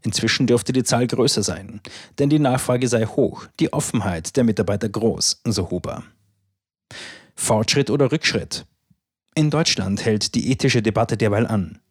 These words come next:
Neben den Aspekten Datenschutz und Gesundheit gibt es auch die Frage, wie viel der Mensch von seiner Natur noch erkennt und beibehalten möchte. Eine chinesische Mythologie berichtet von einem Daoisten, Changguo Lao,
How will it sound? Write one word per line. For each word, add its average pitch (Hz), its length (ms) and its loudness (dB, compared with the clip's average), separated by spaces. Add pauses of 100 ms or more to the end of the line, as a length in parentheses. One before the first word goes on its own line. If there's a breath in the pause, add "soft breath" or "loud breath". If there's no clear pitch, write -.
(240)
Neben 123 220 6
den 120 140 4
Aspekten 120 500 0
Datenschutz - 600 0
und 127 120 -2
Gesundheit 120 600 2 (280 loud breath)
gibt - 180 -2
es 143 120 2
auch - 140 -4
die 127 100 2
Frage, 117 480 4
wie 110 160 0
viel 139 240 2
der 107 140 4
Mensch 120 280 4
von 110 200 0
seiner 113 180 2
Natur 110 400 2
noch - 180 0
erkennt - 460 -2
und 151 140 -2
beibehalten 95 580 0
möchte. 80 420 -8 (680 loud breath)
Eine 104 160 0
chinesische 107 500 2
Mythologie 113 540 2
berichtet 113 420 0
von 123 160 2
einem 117 260 0
Daoisten, 110 720 2 (260 loud breath)
Changguo 123 520 2
Lao, 123 400 2